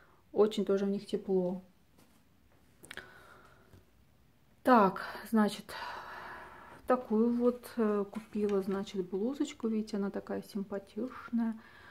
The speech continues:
Икс эль размер. И, ну, я мерила, она нормально. Ну, тут написано "Silk и сатин". Алис Ринальди. Сделано в Италии.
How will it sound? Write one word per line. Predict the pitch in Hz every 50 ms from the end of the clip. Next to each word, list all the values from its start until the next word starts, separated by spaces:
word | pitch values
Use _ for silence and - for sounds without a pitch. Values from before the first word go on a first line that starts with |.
| - - -
Икс | - 214 214 - - - - -
эль | 202 196 185 180
размер. | 180 190 185 180 - 208 214 247 302 349 370 339 302 269 254 - _ _ _ _ - - - _ -
И, | 175 196
ну, | 202 214 220
я | 220 220 208
мерила, | 208 220 254 302 320 320 277 254 226
она | 214 214 226 233
нормально. | 233 233 233 226 233 233 233 226 214 196 180 160 165 - - -
Ну, | - 202
тут | - - - -
написано | 196 196 - 202 196 - - 202
"Silk | 190 190 - - - - - 277 277 262 269 - - - _ _ _ _ _ _ -
и | - 226
сатин". | 220 - 202 180 180 - - 190 180 180 180 185 - - - _ _ - - - - - - _ _ - _ -
Алис | 190 190 190 190 202 240 247 - - - - - -
Ринальди. | 190 202 196 196 190 180 175 170 160 - - 170
Сделано | 165 170 - 220 220 214 208 196 196
в | 190 190
Италии. | 185 - - 156 156 151 147 147 151 180